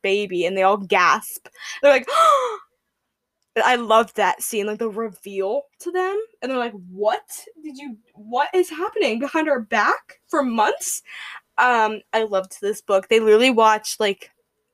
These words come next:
um, a French soap opera that they can't understand together. And, and she's like, "Oh, everyone hates when I watch this." And he gets into the show. He's like, "I need to know what happens next." I loved this book. Um, the quotes were so good in it.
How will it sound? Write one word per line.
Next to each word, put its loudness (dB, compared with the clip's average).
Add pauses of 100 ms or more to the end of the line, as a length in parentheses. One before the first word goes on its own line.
(1040)
um, 0 (420)
a 0
French 0
soap -2
opera 0
that -12
they -6
can't -8
understand -8
together. -6
And, -8
and -6
she's -10
like, -6
"Oh, 4 (100)
everyone 2
hates -2
when -4
I -6
watch -4
this." -10
And -8
he -8
gets 0
into -6
the 0
show. 0 (260)
He's -2
like, 2 (480)
"I 4
need 4
to 6
know 4
what 0
happens -4
next." -4
I 0
loved -4
this -4
book. 0 (160)
Um, 2
the -4
quotes -4
were -16
so -4
good -4
in -8
it. -4